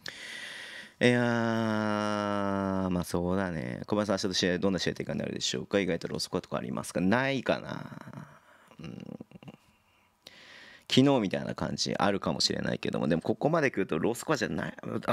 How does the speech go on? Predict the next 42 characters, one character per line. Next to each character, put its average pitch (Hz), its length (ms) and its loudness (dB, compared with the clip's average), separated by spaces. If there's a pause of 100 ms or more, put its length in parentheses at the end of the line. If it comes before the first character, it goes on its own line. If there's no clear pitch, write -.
か - 180 2
ん 160 60 2
な 147 80 4
い 135 60 4
な。 120 80 4
で 113 80 4
も 101 60 0
ゲ 117 80 4
ー 135 100 2
ム 160 60 0
ス - 100 2
リ 202 80 4
ー - 20 -6
っ - 20 -6
て 123 80 6
ロ 135 100 4
ー - 20 2
ス - 60 -4
コ 143 80 4
ア - 20 8
に 113 60 4
な 110 80 2
り 127 60 0
が 147 120 2
ち - 100 -2
な 151 160 2
の 160 100 2
か - 220 0
な。 - 240 -4 (1800)
う - 40 2
ー 104 40 4
ん。 101 1160 -2 (1900)
ち - 60 2
ょ - 40 6
っ - 20 -6
と 110 80 2
難 90 200 4
し 82 140 2
い 71 40 2
ね。 50 220 -2 (140)
う 76 60 0
ん。 73 360 0